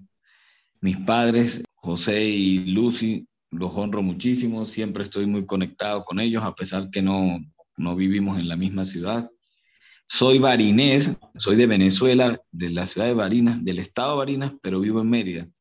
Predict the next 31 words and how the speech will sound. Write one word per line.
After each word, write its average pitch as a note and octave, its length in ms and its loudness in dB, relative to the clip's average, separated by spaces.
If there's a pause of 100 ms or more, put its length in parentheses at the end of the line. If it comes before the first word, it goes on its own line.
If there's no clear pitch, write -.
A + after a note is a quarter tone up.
(300)
Eh, F#2 340 4
la F#2 180 4
ciudad, F#2+ 400 2
en G2 180 4
mi F#2+ 140 6
criterio, F#2+ 480 0
la F#2 140 0
ciudad F2 220 -2
más F#2+ 180 0
bella G2 260 0
de F2+ 80 -4
Venezuela. F#2 680 -2 (180)
Un A2 200 -6
apasionado A2 1000 -2 (140)
por A2+ 320 6
hacerle C3 440 4
saber B2 280 4
a B2+ 60 2
la B2 120 4
gente B2+ 640 2
que G2+ 160 2
la F#2+ 160 4
vida B2+ 300 4
no A#2+ 100 4
es B2 80 0
una A#2+ 280 4
receta, F#2 560 -4 (380)
que F2+ 220 -8
es F#2 140 -8
un G#2 400 -2
tema G2 640 0